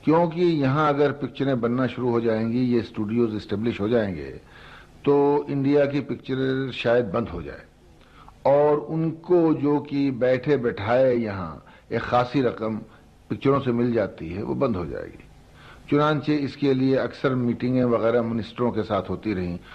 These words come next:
اور یہی جھگڑے ہوتے رہے کہ فلمیں وہاں سے آتی رہیں، یہاں فلمیں بننا بہت مشکل ہے،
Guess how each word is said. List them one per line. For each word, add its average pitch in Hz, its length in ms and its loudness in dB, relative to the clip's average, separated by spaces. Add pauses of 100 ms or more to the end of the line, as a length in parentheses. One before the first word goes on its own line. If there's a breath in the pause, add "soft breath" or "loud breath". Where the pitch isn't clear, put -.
(240 loud breath)
اور 117 220 4
یہی 117 380 2
جھگڑے 113 340 0
ہوتے 104 320 -2
رہے 101 240 0
کہ 101 320 -4 (180)
فلمیں 110 340 2
وہاں 101 340 0
سے 95 80 0
آتی 110 320 0
رہیں، 107 260 0 (320 loud breath)
یہاں 117 360 2
فلمیں 113 420 0
بننا 104 400 -2
بہت 98 380 -4
مشکل 92 380 -2
ہے، 104 260 -2